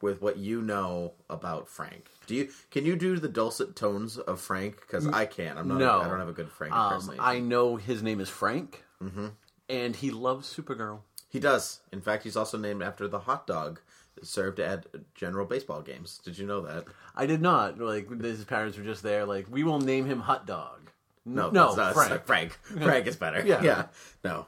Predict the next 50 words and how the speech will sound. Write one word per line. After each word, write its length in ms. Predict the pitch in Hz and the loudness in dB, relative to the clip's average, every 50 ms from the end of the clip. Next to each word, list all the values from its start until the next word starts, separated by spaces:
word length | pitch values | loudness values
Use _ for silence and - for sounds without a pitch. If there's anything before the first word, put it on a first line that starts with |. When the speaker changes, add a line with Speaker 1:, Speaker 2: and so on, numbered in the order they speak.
| _ _ | _ _
Speaker 1:
that 140 | - 92 | -2 -2
is 100 | 90 - | 0 0
actually 300 | - 90 85 - - 92 | -2 -4 -4 -4 -6 -6
not 360 | 90 85 82 82 73 - - - - - | -4 -2 -4 -4 -6 -6 -10 -14 -14 -16
<laughs> 120 | - _ | -14 _
the 100 | - 107 | -2 -2
reason. 300 | 92 90 90 87 85 85 | -2 0 -4 -4 -6 -4
I 80 | - 117 | -4 2
wish 220 | 156 - - - | 2 0 2 2
it 100 | - 131 | -2 -2
was. 580 | 101 101 117 113 85 76 85 135 - - - - | 0 0 2 2 2 0 -2 -4 -4 -6 -8 -4
Speaker 2:
It 100 | - 175 | 0 0
really 280 | 185 226 269 254 254 254 | 0 4 4 4 4 4
is. 320 | 247 226 123 98 107 113 110 | 2 0 0 -2 -4 -8 -8
Speaker 1:
But 360 | - - 101 95 92 151 - | 0 2 2 2 2 0 0
Speaker 2:
Yeah. 80 | 107 110 | 0 2
Speaker 1:
it 60 | 107 | 2
would 120 | 104 101 | 2 0
be 80 | 98 104 | 0 -2
better. 340 | 87 95 87 82 82 85 - - - - - - | -2 -2 0 0 -2 -4 -6 -10 -20 -20 -10 -2
Um, 200 | - 113 113 110 | 0 0 2 2
no, 80 | 123 117 | 0 0
Palmer 380 | - - 143 156 170 180 185 | 4 4 4 4 6 2 0
joined 280 | 180 170 180 156 156 151 | 2 2 2 2 2 0
us 160 | 143 139 - | -4 0 4
on 140 | 135 131 120 | 2 2 4
an 80 | 113 117 | 2 -2
episode, 420 | 113 - - - 123 113 110 101 - _ | -2 -4 -2 0 0 0 0 -2 -4 _
uh, 500 | 90 98 101 98 98 95 95 87 90 - - _ - - - - | -2 0 0 0 0 0 0 0 -2 -4 -6 _ -20 -16 -8 -2
a 100 | 85 101 | -2 -2
while 480 | 101 95 110 117 123 131 131 131 117 | 2 2 4 4 6 8 8 8 6
back. 440 | 95 80 80 76 76 73 78 - - - - - - 85 - - | 6 0 -4 -4 -4 -6 -8 -10 -12 -20 -20 -16 -16 -18 -8 -4
Um, 480 | 90 87 85 85 82 82 80 80 - - | -2 -2 -2 -2 -4 -6 -8 -10 -10 -8
honestly, 300 | - 85 82 - - 80 | -8 -8 -8 -6 -6 -6
I 60 | 80 | -6
don't 160 | 80 87 87 | -6 -6 -6
even 100 | 85 78 | -6 -8
remember 300 | 76 78 78 76 - 80 | -10 -10 -10 -10 -8 -8
which 200 | 80 87 - - | -8 -10 -10 -10
one. 240 | - 73 71 76 87 | -12 -10 -10 -8 -6
We 100 | - 123 | -4 -4
Speaker 2:
It 20 | |
Speaker 1:
were 20 | 120 | -2
Speaker 2:
was 60 | 117 | -2
Speaker 1:
trying 100 | 101 85 98 | -2 -2 -2
Speaker 2:
the 40 | 107 | -2
Speaker 1:
to 60 | 104 | 2
pretty 180 | 107 131 143 | 2 2 2
Speaker 2:
mid-season 380 | 160 151 143 139 127 147 147 135 | 2 2 2 2 2 2 -2 -2
finale. 500 | 143 151 131 107 92 98 107 113 143 160 | -2 -2 -2 -2 -2 -4 -4 -8 -10 -12